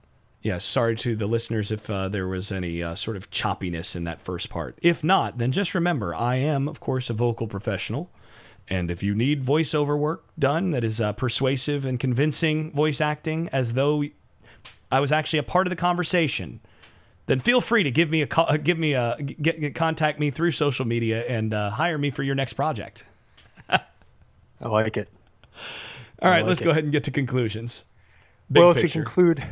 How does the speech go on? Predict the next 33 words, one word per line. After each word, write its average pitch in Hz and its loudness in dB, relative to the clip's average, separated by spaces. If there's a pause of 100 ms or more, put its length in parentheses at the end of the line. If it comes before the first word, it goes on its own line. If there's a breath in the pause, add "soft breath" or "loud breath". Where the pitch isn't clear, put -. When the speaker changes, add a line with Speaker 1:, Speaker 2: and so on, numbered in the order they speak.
(120)
Speaker 2:
I 147 -2
want 175 2
to 143 0
read 143 0 (380 loud breath)
a 123 -10
part 143 2
here 139 -2 (100)
and 127 -2
then 123 0 (340 loud breath)
make 127 -4
a 120 -4
comment 127 -4
after 113 -4
that. 104 -10 (840 soft breath)
I 127 -2
thought 131 6
this - -2
was 120 -4
one 123 2
of 113 0
the 107 -4
better, 110 0 (540)
better, 117 -2
uh, 104 -8 (160)
comments 120 -2
in 127 -2
the 110 0
book. 113 0 (420 loud breath)
"People 196 6
can 135 4
remain 131 4
passionately 170 2
committed 143 2